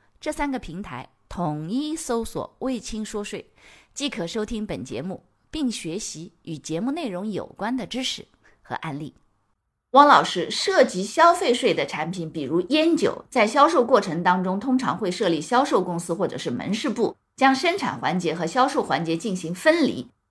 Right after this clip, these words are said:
在销售给销售公司或者门市部的时候缴纳消费税，销售环节就不再缴纳消费税了。请问资源税是不是也是这样的？在资源生产加工后，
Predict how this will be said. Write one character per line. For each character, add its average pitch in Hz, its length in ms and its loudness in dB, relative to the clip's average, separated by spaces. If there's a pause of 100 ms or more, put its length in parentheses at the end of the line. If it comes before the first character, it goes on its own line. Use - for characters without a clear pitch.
(100)
在 262 160 6
销 302 180 8
售 320 160 4
给 220 140 0
销 269 220 4
售 277 160 4
公 233 180 0
司 226 160 -2
或 220 140 0
者 143 100 0
门 139 180 -2
市 254 160 -2
部 269 200 -2
的 135 100 2
时 - 100 -6
候 156 160 -2
缴 123 220 -6
纳 160 100 0
消 240 240 2
费 220 160 0
税， - 280 -4 (240)
销 302 200 8
售 339 200 6
环 170 200 2
节 180 140 2
就 170 140 -2
不 165 180 -4
再 269 220 8
缴 - 220 0
纳 117 120 -4
消 131 180 -2
费 123 160 -4
税 113 200 -6
了。 80 220 -8 (200)
请 160 380 -4
问 262 200 8 (220)
资 359 300 2
源 143 280 2
税 - 360 0
是 - 160 -6
不 226 80 -4
是 233 120 -2
也 180 140 -2
是 - 160 -2
这 208 140 0
样 160 180 2
的？ 139 140 -2
在 202 160 -2
资 320 180 -4
源 247 220 4
生 302 200 0
产 190 240 -6
加 247 200 6
工 311 180 -2
后， - 380 2